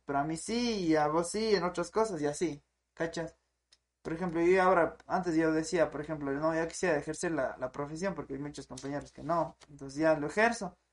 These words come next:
Ahora digo, "No, chuta, para mí ya no, eso ya no me llena, loco". Entonces yo estoy pensando en otra cosa y digo, "No, ahora ya, ya aprendí, ya sé qué es, pero quiero seguir avanzando". Y creo que es así, no sé, bueno,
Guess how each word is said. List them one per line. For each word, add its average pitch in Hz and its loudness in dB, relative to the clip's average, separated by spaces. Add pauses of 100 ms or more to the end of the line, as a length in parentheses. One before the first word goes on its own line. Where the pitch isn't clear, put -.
(160)
Ahora 160 2
digo, 156 -2
"No, 151 2
chuta, 127 -10 (360)
para 160 2
mí 170 -4
ya 175 2
no, 160 -2 (100)
eso 180 -6
ya 156 4
no 175 2
me 135 -4
llena, 156 0
loco". - -14 (500)
Entonces 135 -8
yo 151 -4
estoy 156 -4
pensando 165 2
en 143 -2
otra 151 -4
cosa 160 -4
y 147 0
digo, 151 -2
"No, 151 2
ahora 151 4
ya, 139 -2 (140)
ya 170 -2
aprendí, 180 -2
ya 190 4
sé 208 0
qué 196 0
es, 220 -4
pero 147 -4
quiero 180 -2
seguir 160 -2 (520)
avanzando". 160 4
Y 147 -6
creo 196 4
que 170 -2
es 180 2
así, 170 0
no 160 -2
sé, 156 -6
bueno, 135 -10